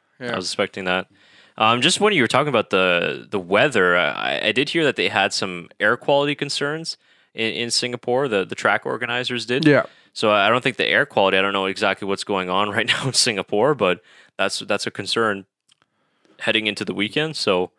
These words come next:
Speaker 2: I don't know how much that will really affect anything for, for the, I don't think they'll think about canceling any of the sessions
Speaker 1: No,
Speaker 2: or moving
Speaker 1: I don't
Speaker 2: them,
Speaker 1: think
Speaker 2: but,
Speaker 1: so.
Speaker 2: um, yeah, that was, that was pretty interesting. So I think we pretty much covered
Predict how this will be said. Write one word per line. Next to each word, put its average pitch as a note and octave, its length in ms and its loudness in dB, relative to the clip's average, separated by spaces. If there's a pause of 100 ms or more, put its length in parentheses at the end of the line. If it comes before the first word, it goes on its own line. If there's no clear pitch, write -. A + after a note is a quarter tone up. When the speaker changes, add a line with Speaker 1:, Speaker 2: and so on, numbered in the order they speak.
(380)
Speaker 2:
I B2 80 0
don't D#3 100 4
know D#3 120 0
how B2 120 0
much A#2+ 220 -2
that F#2 140 0
will F#2 160 -2
really F#2+ 200 0
affect F#2 300 -6
anything G2 400 -6
for, F2+ 320 -4
for - 120 -20
the, - 100 -4
I - 20 0
don't G2 140 -2
think F#2+ 140 -8
they'll F2+ 300 -6 (460)
think A#2+ 140 2
about G2+ 180 2
canceling B2 460 2
any F#2 120 2
of F2+ 80 -2
the F2+ 100 4
sessions A#2 420 2
Speaker 1:
No, G2 60 0
Speaker 2:
or F#2+ 40 -2
moving B2 320 2
Speaker 1:
I A#2+ 60 2
don't F2 80 0
Speaker 2:
them, A#2 120 0
Speaker 1:
think - 20 -4
Speaker 2:
but, F2+ 100 2 (640)
Speaker 1:
so. G2 60 -8
Speaker 2:
um, F2 360 -4
yeah, G2 200 0
that F#2 120 -2
was, F#2 200 -4
that G#2 80 -6
was F#2 120 -8
pretty F#2 180 -6
interesting. F#2 480 -8 (680)
So F3 340 4 (440)
I C3 40 -2
think F#3 160 0
we G3+ 60 4
pretty F#3+ 220 4
much E3+ 200 2
covered D3 360 2